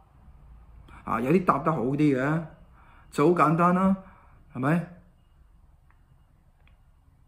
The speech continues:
即係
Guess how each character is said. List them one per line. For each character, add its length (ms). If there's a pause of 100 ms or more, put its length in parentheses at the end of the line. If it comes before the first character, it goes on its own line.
(2250)
即 160
係 140